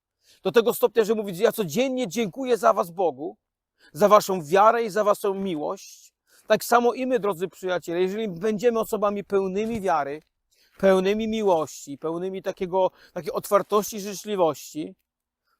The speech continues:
to będziemy osobami, które wywierają wpływ, które się zapamiętują, które się wyróżniają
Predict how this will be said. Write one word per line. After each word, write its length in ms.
to 140
będziemy 380
osobami, 500
które 200
wywierają 840
wpływ, 600
które 220
się 140
zapamiętują, 880
które 180
się 160
wyróżniają 1080